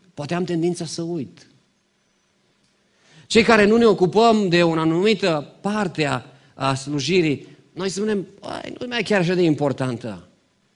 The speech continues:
Oamenii nu te vor înțelege. Dar tu stai mereu și slujește mereu, deoarece pentru Dumnezeu este foarte importantă. Și chiar dacă oamenii nu apreciază slujba ta,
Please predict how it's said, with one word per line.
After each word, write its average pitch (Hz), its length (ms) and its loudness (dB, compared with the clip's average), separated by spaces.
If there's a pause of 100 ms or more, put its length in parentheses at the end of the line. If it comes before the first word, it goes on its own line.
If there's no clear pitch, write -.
(240)
Oamenii 196 420 -4
nu 202 80 -4
te 196 120 -8
vor 160 140 -8
înțelege. 107 480 -12 (1400)
Dar 113 160 -16
tu 120 360 -8 (640)
stai 156 480 -10
mereu 143 320 -6
și 110 160 -12
slujește 120 480 -12
mereu, 113 280 -10
deoarece 107 580 -14 (360)
pentru 123 280 -12
Dumnezeu 104 600 -10 (320)
este 101 300 -16
foarte 123 460 -12
importantă. 98 720 -14 (800)
Și - 120 -20
chiar 165 160 -8
dacă 165 200 -8
oamenii 147 300 -2
nu 147 120 -4
apreciază 110 540 -10
slujba 107 360 -18
ta, - 280 -20